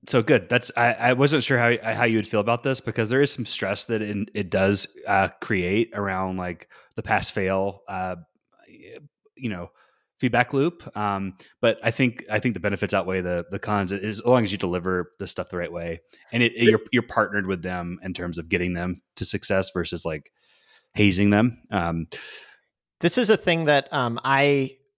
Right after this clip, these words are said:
Speaker 2: had a learning on kind of the hard way. I, so I always took the approach of, like, treat everyone like they're doing well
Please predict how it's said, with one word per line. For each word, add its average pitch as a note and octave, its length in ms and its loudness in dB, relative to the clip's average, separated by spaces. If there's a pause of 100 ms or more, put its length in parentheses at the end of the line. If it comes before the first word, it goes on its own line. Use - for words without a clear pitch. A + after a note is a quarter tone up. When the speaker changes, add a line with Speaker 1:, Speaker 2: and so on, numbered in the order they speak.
(220)
Speaker 2:
had D3+ 280 2
a C#3 80 6
learning B2+ 520 0
on A#2 580 -4 (120)
kind C3+ 220 0
of A#2 80 -2
the A#2 60 2
hard C3+ 380 0
way. A2 280 -2
I, C#3 120 0 (180)
so E3+ 260 2
I G#3 160 8
always G#3+ 240 4
took E3 180 -2
the D3 60 0
approach D3+ 280 0
of, B2+ 80 -2
like, A2+ 180 0
treat G3+ 280 2
everyone D3 400 4
like B2+ 200 2
they're C3 180 2
doing A2+ 420 -2
well G2 520 4